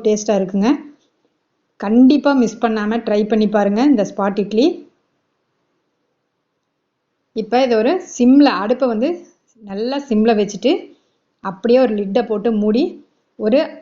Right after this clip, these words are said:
அஞ்சுல இருந்து ஏழு நிமிஷம் வரைக்கும் அப்படியே வேக வச்சிருங்க. நல்லா வெந்ததுக்கு அப்புறமா பார்த்தா மேல் மாவெல்லாம் நல்லா வெந்து நம்மளுக்கு இட்லி நாம எப்படி பா-, பாயில் பண்றோமோ அந்த மாதிரி ஒரு தோசைக்கு இருக்கிற ப-,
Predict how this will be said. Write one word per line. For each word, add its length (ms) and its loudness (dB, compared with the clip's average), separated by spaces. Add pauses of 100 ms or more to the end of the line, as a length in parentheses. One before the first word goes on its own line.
அஞ்சுல 440 2
இருந்து 220 0 (120)
ஏழு 240 4
நிமிஷம் 340 0
வரைக்கும் 280 -2
அப்படியே 360 0
வேக 260 -4
வச்சிருங்க. 420 -4 (540)
நல்லா 320 0
வெந்ததுக்கு 460 -2
அப்புறமா 240 -4
பார்த்தா 280 -6
மேல் 300 0
மாவெல்லாம் 440 0
நல்லா 420 -2
வெந்து 340 0 (460)
நம்மளுக்கு 340 -2
இட்லி 280 0
நாம 240 -2
எப்படி 240 -4
பா-, 400 0
பாயில் 280 0
பண்றோமோ 280 -4
அந்த 140 -2
மாதிரி 220 0
ஒரு 220 0
தோசைக்கு 480 0
இருக்கிற 240 -4
ப-, 160 -6